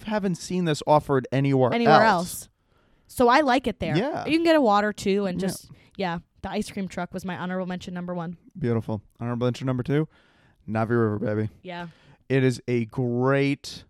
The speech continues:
Speaker 1: low-key decompress,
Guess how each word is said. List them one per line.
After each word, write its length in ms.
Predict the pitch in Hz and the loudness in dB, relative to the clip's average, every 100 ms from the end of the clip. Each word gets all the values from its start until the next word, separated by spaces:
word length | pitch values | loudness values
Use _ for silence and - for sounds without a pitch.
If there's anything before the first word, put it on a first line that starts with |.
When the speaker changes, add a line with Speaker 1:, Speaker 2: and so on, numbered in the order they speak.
| _ _ _ - | _ _ _ -12
Speaker 1:
low-key 880 | 113 120 120 120 - 120 117 113 - _ _ _ _ _ _ _ | -4 2 2 0 -2 -2 0 -2 -8 _ _ _ _ _ _ _
decompress, 920 | - 123 - 127 - 120 113 113 - | -4 -4 -2 -4 -2 0 0 -2 -8